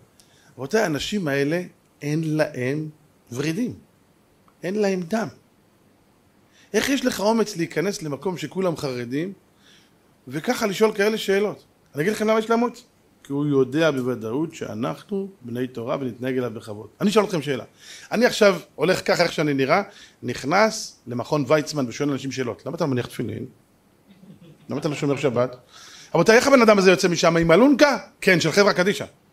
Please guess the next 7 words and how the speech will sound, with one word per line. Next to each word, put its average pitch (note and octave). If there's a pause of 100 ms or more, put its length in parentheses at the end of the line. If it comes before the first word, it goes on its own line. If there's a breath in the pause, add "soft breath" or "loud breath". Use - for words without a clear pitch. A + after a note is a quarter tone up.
(480 soft breath)
הורגים D4
אותו, D4
אני C4
מבטיח -
לכם. D3+ (500)
הראשון. D4+ (800 soft breath)
ואצלנו, C4+